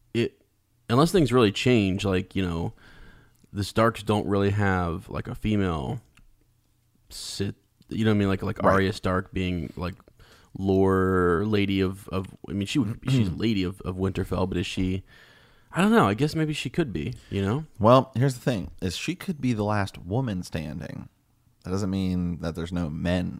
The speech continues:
Speaker 2: other
Speaker 1: True.
Speaker 2: men standing.
Speaker 1: Yeah, exactly. Exactly.
Speaker 2: Daenerys could still die. Daenerys and Jon could still die. I actually still really like the idea of Arya and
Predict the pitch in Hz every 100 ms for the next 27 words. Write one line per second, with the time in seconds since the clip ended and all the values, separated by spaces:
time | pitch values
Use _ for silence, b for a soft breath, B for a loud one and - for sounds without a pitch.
0 | - 90 82 113 113 87 - - 95 95
1 | 98 101 - 92 95 95 101 92 - _
2 | - - 92 95 92 95 95 - 98 95
3 | - - 92 - 85 98 92 92 92 87
4 | 92 85 - 87 87 90 92 - 92 92
5 | 95 - b b b b 107 110 85 -
6 | 85 85 87 85 82 - - - 87 82
7 | 85 80 80 82 82 82 85 80 78 -
8 | - - 73 67 78 76 - _ _ _
9 | _ _ _ - 85 82 78 80 80 -
10 | 82 78 -